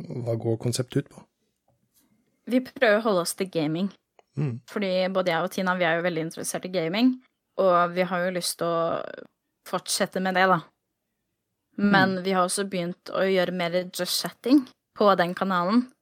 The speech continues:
Speaker 2: fordi det er så mye enklere for oss begge to å sitte der og snakke med hverandre og snakke med chatten og liksom holde en slik stream, da.
Speaker 3: Mm.
Speaker 2: Fordi det er jo noe helt annet når man spiller, fordi da blir det å liksom kommentere gameplay. Men i stedet for her så blir det å liksom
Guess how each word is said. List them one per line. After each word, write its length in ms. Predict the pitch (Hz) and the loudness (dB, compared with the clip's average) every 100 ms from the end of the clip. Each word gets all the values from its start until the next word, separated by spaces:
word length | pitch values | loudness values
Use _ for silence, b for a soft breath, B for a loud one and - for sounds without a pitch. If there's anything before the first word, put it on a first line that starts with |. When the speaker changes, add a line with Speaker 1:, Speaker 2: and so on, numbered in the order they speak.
| _ _ _ _ _ | _ _ _ _ _
Speaker 2:
fordi 240 | - 202 190 | 2 4 4
det 80 | 190 | 0
er 80 | |
så 100 | - | 0
mye 140 | 202 - | -4 -4
enklere 400 | 190 165 170 175 | -6 -6 -4 -4
for 140 | 190 | -2
oss 100 | 190 | -4
begge 240 | - 180 180 | -2 -4 -4
to 120 | 202 | -6
å 60 | 185 | -4
sitte 320 | - 214 - | -4 -6 -6
der 160 | 156 151 | -4 -2
og 80 | 202 | -2
snakke 320 | 226 208 196 | -2 -4 -8
med 160 | 185 | -6
hverandre 380 | 180 180 185 190 | -4 -6 -4 -4
og 80 | 202 | -4
snakke 300 | 202 196 - | -4 -8 -8
med 80 | 180 | -8
chatten 480 | - 165 _ - 254 | -6 -8 _ -10 -6
og 120 | 190 196 | -4 -4
liksom 320 | - 175 190 b b _ _ - - | -4 -6 -6 b b _ _ -20 -2
holde 320 | 247 196 185 | 2 2 2
en 160 | 185 196 | 0 0
slik 400 | - - 175 - | -4 -4 -6 -4
stream, 320 | - 254 285 | -2 4 6
da. 140 | 208 160 - _ _ _ _ _ _ - | 6 2 -8 _ _ _ _ _ _ -2
Speaker 3:
Mm. 220 | 131 110 - _ _ | -2 -2 -10 _ _
Speaker 2:
Fordi 160 | - 202 | -2 0
det 80 | 180 | 2
er 80 | 180 | 2
jo 60 | |
noe 80 | 202 | 2
helt 300 | 208 196 202 | 2 0 2
annet 180 | 190 185 | 0 0
når 120 | 185 190 | -4 -2
man 80 | |
spiller, 540 | - - 180 175 196 - - | -2 -4 -6 0 0 -2 -6
fordi 160 | 196 | -4
da 100 | 196 | 0
blir 200 | 196 180 180 | 2 2 4
det 60 | |
å 40 | 190 | 2
liksom 240 | - 185 - | -2 -8 -6
kommentere 380 | 190 190 180 180 | -8 -2 -2 -2
gameplay. 400 | 175 - 208 214 B - _ _ | -6 -2 0 0 B -20 _ _
Men 100 | 208 | 0
i 60 | 196 | 2
stedet 340 | 190 190 185 | 4 2 0
for 140 | - 208 | -2 -4
her 320 | 190 190 196 | 0 2 2
så 160 | - 196 | -2 -2
blir 240 | 185 170 | 0 2
det 60 | 175 | 2
å 80 | 180 - - | 0 -4 -6
liksom 300 | 220 202 180 | -4 -2 -4